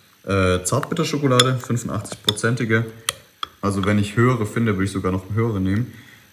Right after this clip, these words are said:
Ähm, dann haben wir wieder Nektarine, Blueberries, griechischer Joghurt. Und jetzt ganz wichtig natürlich,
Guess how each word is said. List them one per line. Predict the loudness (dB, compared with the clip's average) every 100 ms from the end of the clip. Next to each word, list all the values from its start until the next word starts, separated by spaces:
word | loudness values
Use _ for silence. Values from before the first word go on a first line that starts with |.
| _
Ähm, | 2 4 4 4 4 4 4 4 2 -2 -12 -18 -18 -2
dann | 2
haben | 4 6
wir | 4
wieder | 4 2 2
Nektarine, | 0 0 0 0 2 4 6 4 2 -8 0
Blueberries, | 2 6 6 4 2 -4 -14 -20 -20 -8
griechischer | -2 0 0 0
Joghurt. | 2 2 2 0 -2 -12 -20 -20 -20 -20 _ _ -12 -2
Und |
jetzt | 0 0 0
ganz | 0 2
wichtig | 2 2 -2
natürlich, | 0 2 4 2